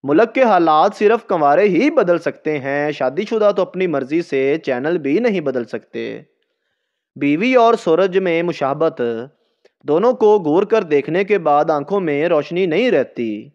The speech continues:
कुछ लोग इतने कंजूस मक्खी चूस होते हैं, अगर पोस्ट अच्छी लगे तो मन ही मन में हंसते रहते हैं,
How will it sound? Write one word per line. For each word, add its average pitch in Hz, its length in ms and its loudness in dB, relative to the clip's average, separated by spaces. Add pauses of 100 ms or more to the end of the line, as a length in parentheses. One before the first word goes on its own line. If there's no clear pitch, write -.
(640)
कुछ 208 180 -2
लोग 214 280 2
इतने 220 280 0
कंजूस 190 440 2
मक्खी 208 280 -4
चूस 180 320 0
होते 180 260 0
हैं, 156 280 -2
अगर 160 200 -2
पोस्ट 196 360 0
अच्छी 180 240 -2
लगे 160 280 0
तो 165 160 -4
मन 156 200 -4
ही 170 140 -6
मन 147 180 -6
में 151 200 -4
हंसते 139 300 0
रहते 143 280 0
हैं, 127 400 -8